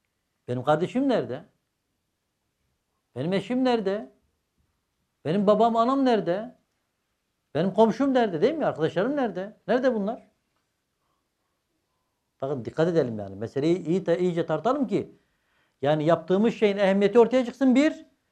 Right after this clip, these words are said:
İhmal ettiğimiz şeylerin de nasıl geri dönülmez yaralara vesile olduğunu da anlayalım. Şu anda ben birisini buraya çağırmış olsaydım belki bir kelimeyle imanı inkişaf edecekti.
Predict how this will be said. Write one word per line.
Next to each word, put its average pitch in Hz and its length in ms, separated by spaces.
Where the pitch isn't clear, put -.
İhmal 196 400
ettiğimiz 220 420
şeylerin 214 540
de 190 340
nasıl 226 400
geri 196 340
dönülmez 202 760
yaralara 190 680
vesile 196 340
olduğunu 208 360
da 180 100
anlayalım. 127 560
Şu - 160
anda 208 340
ben 233 240
birisini 240 340
buraya 214 220
çağırmış 208 400
olsaydım 240 640
belki 202 320
bir 247 220
kelimeyle 180 680
imanı 254 380
inkişaf 220 360
edecekti. 110 520